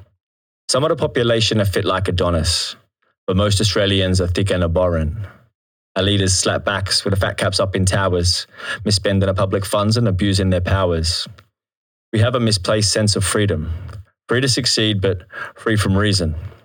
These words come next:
We shun the poor and those who protest. We love the law because it knows best. Rates of suicide are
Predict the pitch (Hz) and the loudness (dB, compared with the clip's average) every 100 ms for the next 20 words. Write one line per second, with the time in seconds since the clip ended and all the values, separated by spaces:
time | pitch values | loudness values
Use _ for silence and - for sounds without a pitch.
0 | _ _ _ _ 107 98 107 101 92 104 | _ _ _ _ 0 2 2 0 0 2
1 | 113 85 82 - - - - 98 98 98 | 2 0 -4 -10 -16 -18 -4 0 2 2
2 | 95 98 107 110 87 80 - - - - | 0 0 0 0 0 -2 -4 -6 -12 -18
3 | - - 107 104 101 95 95 101 123 135 | -20 -8 -2 0 0 0 2 2 0 -2
4 | - - _ _ - 101 98 90 98 98 | -12 -20 _ _ -2 0 0 2 2 2
5 | 90 80 78 - - _ _ _ _ _ | 0 -2 -2 -4 -10 _ _ _ _ _
6 | _ _ - 104 117 110 - 113 98 110 | _ _ -2 0 2 2 2 2 2 2
7 | 104 101 | 2 0